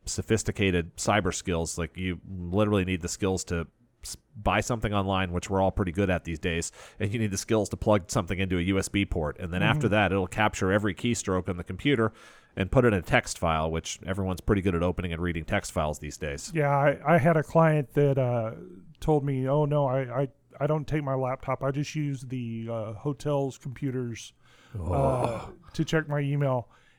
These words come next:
Speaker 2: Uh, and, you know, y-, keystroke logging is one of the things that I brought up when I was talking to him and saying, you know, "You don't know what's plugged into the back of that system."
Speaker 1: Yeah.
Speaker 2: Uh, somebody plugs it in in the morning, comes back in the afternoon, pulls it off. Uh, they've captured all of that information that, that people have been typing in throughout the day.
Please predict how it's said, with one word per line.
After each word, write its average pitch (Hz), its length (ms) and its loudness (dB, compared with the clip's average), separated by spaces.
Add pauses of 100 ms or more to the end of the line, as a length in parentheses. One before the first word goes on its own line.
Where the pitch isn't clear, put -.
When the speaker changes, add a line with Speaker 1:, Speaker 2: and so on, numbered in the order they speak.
(140)
Speaker 2:
Uh, 131 420 2 (100)
and, 139 360 0
you 143 120 -2
know, 131 240 2 (260)
y-, - 360 -14 (220)
keystroke 170 420 4
logging 151 380 6
is 135 180 0
one 151 120 4
of 135 80 -2
the 131 100 0
things 147 360 -2
that 135 140 -2
I 127 80 0
brought 135 260 2
up 135 220 0
when 139 100 0
I 131 60 -2
was 123 160 -4
talking 135 380 -2
to 151 120 -4
him 131 160 0
and 127 340 -6
saying, 127 440 -4
you 143 100 -4
know, 131 120 0
"You 135 180 -2
don't 151 160 2
know 147 100 0
what's 143 160 0
plugged 147 300 0
into 139 200 0
the 127 120 -4
back 123 340 -4
of 135 80 -4
that 120 220 -4
system." 135 540 -4 (260)
Speaker 1:
Yeah. 110 220 0
Speaker 2:
Uh, 123 380 0
somebody 156 360 2
plugs 151 340 2
it 143 80 -2
in 151 140 2
in 143 140 -2
the 135 40 -2
morning, 139 400 -2
comes 147 240 -2
back 139 300 0
in 147 80 0
the 139 80 0
afternoon, 139 520 0
pulls 143 320 0
it 139 80 0
off. 143 560 4
Uh, 120 380 0
they've 123 340 -2
captured 139 400 -4
all 143 300 4
of 135 120 0
that 135 140 2
information 131 680 -4
that, 123 340 -4
that 127 120 -4
people 147 260 -2
have 131 80 0
been 127 160 -2
typing 131 360 -2
in 127 140 -4
throughout 117 360 -6
the 113 80 -8
day. 110 300 -6